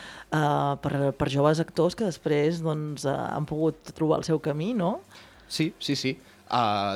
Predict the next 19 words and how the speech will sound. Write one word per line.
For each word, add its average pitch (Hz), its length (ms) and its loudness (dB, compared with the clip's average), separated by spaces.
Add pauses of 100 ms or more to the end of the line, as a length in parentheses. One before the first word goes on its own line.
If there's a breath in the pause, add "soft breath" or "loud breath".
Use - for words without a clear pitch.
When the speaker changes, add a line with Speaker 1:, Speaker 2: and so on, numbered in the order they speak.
Speaker 2:
de 113 80 -2
fet, 135 220 0
de 151 100 8
totes 147 240 0
les 120 80 -6
generacions, 107 420 -6
perquè, 104 420 -4
vull 107 140 -4
dir, 101 140 -4
fins 110 180 -6
i 104 60 -10
tot 120 240 -6 (340)
gent 123 380 -6 (240)
prou 135 180 -2
jove 123 300 -6
de, 117 120 -2 (180)
de, 110 180 -4 (640 soft breath)
de 98 160 -12
fa 95 180 -4